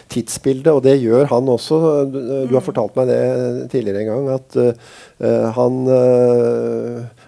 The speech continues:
Speaker 1: han levde nesten inn i den, eh, tidligere tiden når han kom til de gamle, kjente stedene.
Speaker 2: Ja. Det var en opplevelse av å gå inn sammen i hans tid.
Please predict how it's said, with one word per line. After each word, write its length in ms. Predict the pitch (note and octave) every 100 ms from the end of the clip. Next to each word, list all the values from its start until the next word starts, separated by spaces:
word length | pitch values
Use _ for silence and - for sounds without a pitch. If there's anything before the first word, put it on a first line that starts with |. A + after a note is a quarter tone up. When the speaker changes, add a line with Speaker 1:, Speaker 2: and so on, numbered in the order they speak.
| -
Speaker 1:
han 160 | C#3+
levde 240 | D3 G2+ A2
nesten 420 | D3+ C3 - C#3
inn 240 | B2+ A#2
i 140 | C#3 D3+
den, 360 | C3 C#3 C#3
eh, 540 | C3+ C3+ B2+ C3 B2+ B2 - _ - _ _
tidligere 460 | - D3 A2+ C3 C#3
tiden 320 | B2 A#2+ D3
når 100 | C#3 C#3+
han 20 |
kom 300 | - B2 A#2+
til 120 | C3
de 100 | C3+
gamle, 280 | C3 A2+ A#2
kjente 300 | B2+ G#2 A2
stedene. 460 | - G#2 G2+ D3+ G3+ _ _ A3+
Speaker 2:
Ja. 240 | G#3+ B3 _ _ _ _ _ _ - _
Det 120 | B3
var 260 | G3+ A#3 G#4+
en 80 | D#4+
opplevelse 540 | C#4 C4+ D4+ C4+ - -
av 240 | A#3 A3
å 20 |
gå 180 | A3 G#3+
inn 240 | G#3 G#3+ G3+
sammen 500 | - G#3+ A3+ F#3+ E3
i 80 |
hans 340 | F3+ F#3 F#3+ -
tid. 340 | - G3+ E3